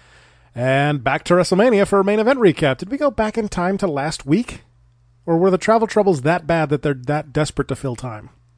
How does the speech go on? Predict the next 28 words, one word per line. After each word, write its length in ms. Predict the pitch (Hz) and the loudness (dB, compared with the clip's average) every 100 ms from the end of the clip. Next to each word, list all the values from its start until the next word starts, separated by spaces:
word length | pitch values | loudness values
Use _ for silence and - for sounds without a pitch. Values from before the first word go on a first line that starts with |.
| _ _ _ _ _ _ - | _ _ _ _ _ _ 2
Then 400 | 226 262 202 233 | 4 6 4 0
E 140 | 233 | -2
C 220 | 226 214 196 | 0 -2 -4
three 440 | - 277 233 240 | -2 0 2 0
actually 380 | 165 196 - 196 | -4 -4 0 2
gets 180 | 202 - | 2 0
to 180 | 202 208 | -2 0
enter 240 | 180 208 | 2 2
before 340 | 196 - 185 | 0 0 0
commercial. 540 | 180 220 240 190 - 135 | 4 6 6 6 4 2
They 140 | 156 | 2
must 360 | 156 165 269 - | 0 0 -2 -4
be 100 | 135 | -8
fucking 380 | - - - 123 | -6 -10 -8 -6
desperate. 460 | 135 123 - 160 - - - - - | -6 -6 -2 -4 -4 -20 -20 -20 -2
But 180 | 247 277 | 2 4
first, 340 | 185 180 - | 4 2 2
the 120 | 202 208 | -6 -2
puppet 340 | 160 151 156 | 0 0 -2
in 80 | 156 | -2
a 40 | |
box 340 | 156 110 - - | -2 -2 -6 -14
has 200 | 107 - | -14 -12
to 80 | 123 | -8
laugh. 340 | 143 131 117 | -4 -4 -4
Match 260 | 180 190 - | 0 0 2
number 140 | 175 | 0
five, 480 | 165 170 165 165 160 | 2 2 4 2 0